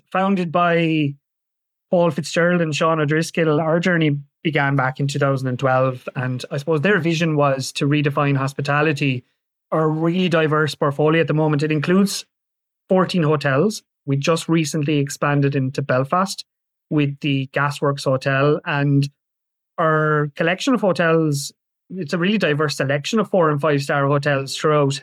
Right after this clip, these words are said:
kind of handpick areas of Ireland. And they're all inspired by, you know, different cultures and the stunning surrounding landscapes that they all have. And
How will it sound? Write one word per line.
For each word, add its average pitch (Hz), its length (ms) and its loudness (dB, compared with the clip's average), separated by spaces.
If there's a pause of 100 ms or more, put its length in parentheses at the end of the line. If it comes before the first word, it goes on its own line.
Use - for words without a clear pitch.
(100)
kind 147 160 -2
of 139 80 -2
handpick 147 420 -2
areas 135 360 2
of 131 80 0
Ireland. 135 560 0 (420)
And 135 440 -6
they're 143 240 0
all 143 160 4
inspired 139 800 2
by, 135 140 2
you 131 140 0
know, 135 200 0
different 139 300 -4
cultures 151 580 2
and 127 180 0 (460)
the 139 80 -4
stunning 143 680 2
surrounding 143 540 2
landscapes 143 600 0
that 139 140 -2
they 139 120 0
all 135 220 2
have. 139 540 0
And 131 320 0